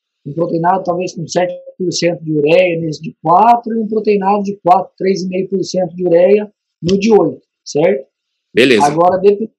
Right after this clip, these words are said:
Speaker 1: do, da estratégia dele, vamos, vamos dar um exemplo, sejam, sejam animais no fundo dele, né, de duzentos e quarenta quilos, duzentos e cinquenta quilos de peso vivo. Se ele coloca um proteico energético nesse pasto de oito,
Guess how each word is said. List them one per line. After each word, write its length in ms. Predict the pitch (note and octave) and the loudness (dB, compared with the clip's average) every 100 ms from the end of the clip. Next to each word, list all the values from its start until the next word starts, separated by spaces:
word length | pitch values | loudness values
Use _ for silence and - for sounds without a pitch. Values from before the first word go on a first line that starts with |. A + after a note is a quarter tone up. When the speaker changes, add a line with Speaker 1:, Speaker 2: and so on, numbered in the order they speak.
| _ - | _ -4
Speaker 1:
do, 560 | B3+ C4 A3+ G3 E3 | -2 2 2 2 0
da 160 | D3 F3 | -2 -2
estratégia 800 | F3+ G3 F3+ - F3 G#3+ G3+ E3 | 0 0 -2 0 0 2 2 0
dele, 420 | C#3 F3+ A#3+ F#3+ | 2 4 4 2
vamos, 240 | D3+ G#3+ F#3+ | 0 -2 0
vamos 180 | G3 A#3+ | -2 0
dar 80 | |
um 60 | B3 | 0
exemplo, 360 | G#3+ E3+ F#3+ - | 0 -2 -4 -4
sejam, 320 | F#3+ G3 G#3+ G#3 F3 - _ | -2 0 0 0 -2 -6 _
sejam 300 | E3+ F#3 G3+ | -2 0 2
animais 500 | G#3+ G3+ E3+ F3 G#3 | 2 2 4 4 4
no 160 | G3 F3+ - | 2 -2 0
fundo 280 | G#3+ B3 F3+ | 2 2 2
dele, 320 | F3+ G3 E3+ F3 | 2 2 0 -2
né, 100 | F3+ | -2
de 280 | D#3 C#3 - _ _ | -2 -4 -6 _ _
duzentos 420 | D#3 D3+ D3+ A3 G#3 | -6 -2 0 0 0
e 60 | |
quarenta 400 | G3+ F#3+ G3 F3 D#3+ | 0 0 -2 -4 -4
quilos, 300 | F#3+ G#3+ E3+ | -2 -2 -2
duzentos 300 | F3 G3+ G#3+ | -2 -2 -2
e 80 | |
cinquenta 260 | G#3+ G3+ G3 | -2 -2 -2
quilos 200 | - G3+ | -2 -2
de 60 | G3+ | 0
peso 300 | A3 G#3+ G3 | 2 2 0
vivo. 280 | F3+ D#3+ A#2+ _ _ _ _ _ _ _ - | -2 -4 -6 _ _ _ _ _ _ _ -6
Se 160 | - | 2
ele 120 | G3+ | 2
coloca 560 | B3 C4 A3 G3+ A3+ B3+ | 2 2 4 6 4 2
um 60 | B3+ | -4
proteico 460 | B3+ B3 A3 A3+ | -4 0 0 0
energético 640 | A3+ A#3 G3 D3+ F3+ F3+ E3+ | -2 2 2 2 2 2 -2
nesse 220 | E3+ - | -8 0
pasto 300 | F3 E3 E3 | 2 2 0
de 100 | D3 | -4
oito, 440 | D3 A#3+ G3 - | 2 2 0 -8